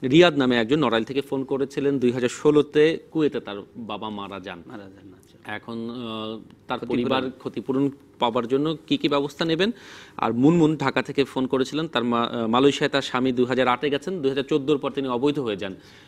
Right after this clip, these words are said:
Speaker 1: বিভিন্নভাবে টাকা পয়সা খরচ করছেন, কিন্তু বৈধ হবার কি সুযোগ, মানে, ঢাকায় বসে তাদের পরিবারের রয়েছে, কিন-, তিনি এখনো রয়েছেন মালয়েশিয়াতে।
Speaker 2: মালয়েশিয়া।
Speaker 1: এই দুটি সমস্যার সমাধান।
Speaker 2: আমি প্রথম যে ভাই করলেন, ওই যে কুয়েতে যিনি মারা গেলেন,
Speaker 1: জি।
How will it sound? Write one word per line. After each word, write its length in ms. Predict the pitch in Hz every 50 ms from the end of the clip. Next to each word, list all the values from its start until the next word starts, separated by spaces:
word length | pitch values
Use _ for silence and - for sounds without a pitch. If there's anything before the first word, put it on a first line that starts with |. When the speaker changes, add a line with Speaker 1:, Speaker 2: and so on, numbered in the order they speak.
| - 147
Speaker 1:
বিভিন্নভাবে 380 | 165 175 190 190 185 185 185
টাকা 220 | 180 175 160 160 165
পয়সা 240 | 160 175 - 185 175
খরচ 280 | - 170 156 151 -
করছেন, 280 | - 170 - - 202 196
কিন্তু 180 | 196 175 165 131 123
বৈধ 300 | 147 165 175 160 - 185
হবার 320 | 175 147 180 156 160 147
কি 140 | - - 160
সুযোগ, 320 | - - 156 135 123 101 - - - - - - - _ _ - 117 - -
মানে, 260 | 139 131 120 117 113
ঢাকায় 360 | 104 120 156 151 - 151 139
বসে 260 | 127 131 131 - 143 127
তাদের 320 | - 135 127 113 123 117 - - 135 131
পরিবারের 420 | - 131 120 117 117 110 113 107 104
রয়েছে, 320 | 117 113 107 - - 101
কিন-, 220 | - - 117 117 113 - -
তিনি 140 | 147 156
এখনো 260 | 147 135 - 139 139 110
রয়েছেন 260 | 110 104 - 113 104
মালয়েশিয়াতে। 520 | 98 92 92 92 - 110 98 95 98 95 -
Speaker 2:
মালয়েশিয়া। 400 | 139 123 117 110 107 101 - 123
Speaker 1:
এই 60 | 120 104
দুটি 220 | 107 104 98 110
সমস্যার 380 | - - 107 101 95 - 101 95
সমাধান। 340 | - 98 98 98 - - - - - - - - _
Speaker 2:
আমি 500 | - 156 135 135 147 151 151 151 151 147 -
প্রথম 320 | - 139 131 - 170 165 139
যে 140 | 131 151 147
ভাই 240 | 147 156 156 151
করলেন, 420 | - - - 139 131 123 127 120 120
ওই 160 | 120 117 113
যে 120 | 113 120 107 107 -
কুয়েতে 260 | 143 147 151 156 156
যিনি 180 | 123 123 127 123
মারা 240 | 117 113 110 110 101
গেলেন, 180 | 98 - 135
Speaker 1:
জি। 240 | 117 127 117 92 82